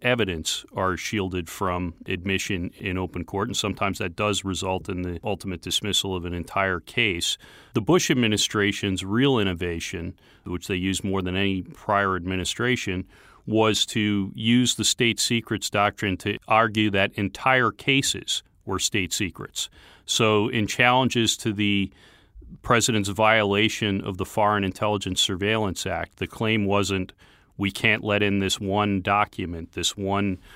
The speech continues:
or testimony on this one particular issue that may actually have bearing on national security,"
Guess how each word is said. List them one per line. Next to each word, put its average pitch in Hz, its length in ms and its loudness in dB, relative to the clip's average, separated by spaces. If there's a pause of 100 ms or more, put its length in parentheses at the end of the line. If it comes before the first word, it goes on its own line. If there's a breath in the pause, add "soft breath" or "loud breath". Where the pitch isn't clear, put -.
(100)
or 92 140 -4
testimony 101 720 -2
on 95 160 -2
this 92 220 -2
one 107 200 0
particular 95 580 -4
issue 104 320 -2
that 90 140 -8
may 98 220 0
actually 95 480 -2
have 92 320 -2 (400 loud breath)
bearing 101 360 2
on 92 140 0
national 98 420 -2
security," 101 680 -2